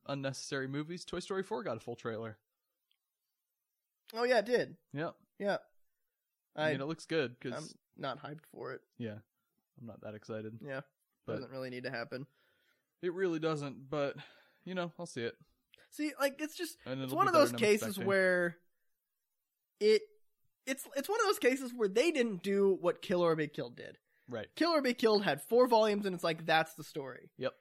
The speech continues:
Speaker 2: You had this great conclusion. Like, you had these, you had this, like, not generation, but this just, like, little age range of kids that they grew up with the first two, and Andy was about the same age as them. And then they're like, "Hey,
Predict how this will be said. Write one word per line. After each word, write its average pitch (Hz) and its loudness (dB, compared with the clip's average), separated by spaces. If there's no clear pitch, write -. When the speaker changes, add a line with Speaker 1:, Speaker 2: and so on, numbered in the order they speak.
Speaker 2:
You 254 0
had 330 8
this 277 2
great 302 0
conclusion. 262 2
Like, 175 0
you 226 -2
had 277 0
these, 240 -2
you 208 0
had 381 2
this, 349 6
like, 180 2
not 220 4
generation, 208 2
but 139 -6
this 160 -4
just, 180 -6
like, 165 0
little 180 -2
age 165 -2
range 147 -2
of 135 -10
kids 143 -4
that 143 0
they 156 0
grew 202 4
up 226 4
with 214 -2
the 160 -6
first 220 0
two, 143 -2
and 156 -4
Andy 190 2
was 165 2
about 151 2
the 180 -8
same 180 -2
age 180 0
as 151 -6
them. 170 0
And 185 2
then 214 0
they're 214 4
like, 196 4
"Hey, 156 0